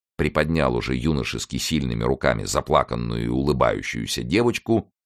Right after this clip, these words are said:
которая прижалась к его плечу своей головкой, и осторожно посадил её в карету. Затем он вскочил на лошадь с ловкостью и проворством опытного наездника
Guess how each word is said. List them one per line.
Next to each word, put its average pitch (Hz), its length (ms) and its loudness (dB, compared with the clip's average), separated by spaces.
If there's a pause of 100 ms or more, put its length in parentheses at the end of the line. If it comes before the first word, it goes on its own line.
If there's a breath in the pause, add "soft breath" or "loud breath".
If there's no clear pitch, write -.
которая 95 360 6
прижалась 87 560 4
к - 60 -16
его 80 200 4
плечу 80 400 0
своей 73 320 0
головкой, 73 680 2 (260)
и 71 60 2
осторожно 80 760 2
посадил 64 640 -2
её 60 300 -2
в - 100 -14
карету. 50 680 -4 (380)
Затем 87 380 4
он 65 140 -2
вскочил 76 540 0
на 65 140 4
лошадь 110 380 2
с - 120 -6
ловкостью 92 600 2
и 82 40 0
проворством 82 800 2
опытного 73 480 2
наездника 71 800 2